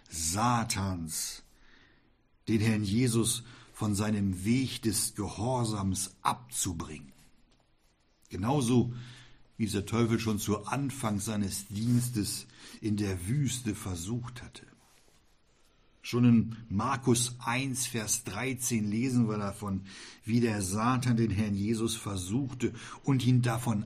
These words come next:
abhalten wollte, Gott gehorsam zu sein.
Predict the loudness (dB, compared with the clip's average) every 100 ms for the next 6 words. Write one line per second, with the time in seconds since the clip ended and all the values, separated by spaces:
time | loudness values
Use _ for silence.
0 | -4 -4 -4 -8 -4 -2 -2 0 -2 0
1 | -2 -2 -2 -6 -8 -20 -20 -20 -20 -20
2 | _ -8 -8 -8 -6 -6 -6 -18 -20 -10
3 | -2 0 0 0 0 0 -2 -4 -8 -8
4 | -8 -8 -12 -14 -18